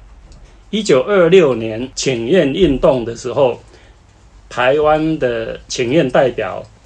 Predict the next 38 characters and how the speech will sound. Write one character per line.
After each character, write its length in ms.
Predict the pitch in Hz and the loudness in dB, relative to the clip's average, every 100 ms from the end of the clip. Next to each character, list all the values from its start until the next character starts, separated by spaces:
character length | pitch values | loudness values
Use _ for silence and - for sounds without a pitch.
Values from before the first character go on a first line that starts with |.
| _ - - - | _ -20 -20 -2
接 200 | 151 156 | 2 2
受 260 | 190 147 | 4 2
了 220 | 131 117 123 | 0 -4 -2
当 280 | 147 156 147 | 0 0 -2
年 240 | 110 113 | -4 -6
在 340 | 147 131 110 110 - - - - - | -2 0 0 -6 -18 -20 -20 -6 0
东 260 | 147 151 | 2 0
京 500 | 147 143 143 147 170 120 | -2 0 0 -2 -6 0
留 260 | 123 139 | 2 2
学 260 | 165 127 104 | 0 -2 -4
的 320 | 110 110 110 - | -4 -4 -6 -6
年 200 | 127 135 | -2 -2
轻 200 | 143 156 | 0 0
学 200 | 147 120 | 0 -2
生， 360 | 123 131 131 139 - - - - _ - | 0 0 -2 -8 -16 -20 -20 -20 _ -4
这 140 | 160 | 0
个 80 | 143 | 2
就 140 | 139 | 0
是 100 | 139 | 0
我 160 | 139 113 | 0 2
要 160 | 131 127 | 2 0
强 260 | 117 110 | -2 -2
调 160 | 131 117 | 0 0
的， 140 | 107 | -2
就 140 | 101 117 | -4 -6
是 80 | |
说 180 | 110 117 | -4 -6
台 240 | 113 120 123 | -2 0 2
湾 180 | 127 | 2
人 200 | 117 110 | 0 -4
爱 200 | 139 156 | -2 -2
修 240 | 117 120 110 | -2 -4 -6
听 240 | 107 104 | -6 -8
这 120 | 104 | -6
一 120 | 113 110 | -6 -4
件 220 | 117 95 | -6 -6
事 160 | 113 | -10
情。 260 | 92 107 | -10 -12